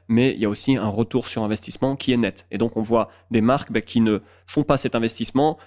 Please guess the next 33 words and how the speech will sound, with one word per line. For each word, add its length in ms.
qui 140
négligent 420
finalement 300
le 100
service 340
client, 280
qui 120
négligent 280
un 80
peu 240
les 160
clients 240
d'Amazon 420
et 80
quelque 180
part 220
qui 80
le 80
payent 220
parce 200
que, 80
encore 240
une 80
fois, 320
les 80
résultats 440
derrière 340
ne 80
sont 220
pas 180
à 160
la 140
hauteur. 440